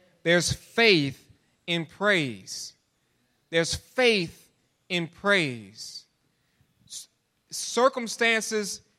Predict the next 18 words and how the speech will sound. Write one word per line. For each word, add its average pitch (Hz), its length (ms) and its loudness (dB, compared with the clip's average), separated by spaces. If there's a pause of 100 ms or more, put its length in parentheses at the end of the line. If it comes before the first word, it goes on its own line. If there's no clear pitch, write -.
(100)
and 190 140 -4
situations 196 1200 -2 (440)
don't 220 340 2 (280)
dictate 208 720 -4 (180)
when 220 380 -2
I 208 160 2
praise. 185 1000 -4 (760)
I 226 140 8
don't 240 260 4
wait 269 280 6
for 226 120 2
something 202 580 -4
good 254 340 6
to 185 120 -2
happen 165 600 -2 (340)
to 175 40 -6
praise 220 440 2
him. 117 160 -16